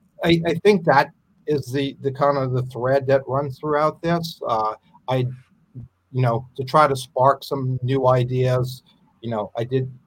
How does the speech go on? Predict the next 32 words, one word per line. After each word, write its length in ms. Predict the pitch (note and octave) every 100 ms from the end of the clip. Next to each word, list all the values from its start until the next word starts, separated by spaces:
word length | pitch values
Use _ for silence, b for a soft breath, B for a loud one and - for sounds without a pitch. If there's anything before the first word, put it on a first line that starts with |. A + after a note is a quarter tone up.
| _
some 160 | - B2
different 400 | B2+ C3 C3 A2+
tunings. 600 | - C3+ C3+ C3+ B2+ B2+
I 100 | A#2+
got 160 | B2+ B2
a 80 |
couple 320 | B2+ C#3 C#3+ B2
of 80 |
bizarre 520 | A2+ G#2+ A#2 A2+ B2 B2
little, 460 | B2 A#2+ A#2+ A2 _
uh, 240 | A#2+ A2+ G#2+ b b _
I 40 | A2+
got, 200 | A#2 A2
like, 200 | A2 -
a, 300 | G#2+ G#2 G2+ A2+
a 80 |
Mando 680 | A2 G#2+ A#2+ B2+ B2 A#2+ A#2 -
cello 640 | - A#2 B2 B2+ B2+ B2+ - _ -
guitar, 680 | C3 C#3 C3 C3+ C3+ C3 B2+ - -
and 220 | A#2 G#2 - G#2+
I, 160 | A#2 -
I 80 | A#2+
got 220 | B2+ A#2+
this 200 | A#2+ A2+
little 520 | B2+ A#2+ A#2+ A2+ A2 - - -
Avanti 680 | B2+ B2+ B2 B2+ B2+ B2 A#2+ A#2
eight 200 | A#2+ B2
string, 560 | - B2 B2+ A#2+ A#2 - _ -
almost 280 | A#2 A2+ B2
a 40 |
weird 400 | A2 B2 B2+ A2
mandolin 840 | A#2 B2 B2 A#2 A2+ B2 C#3+ C#3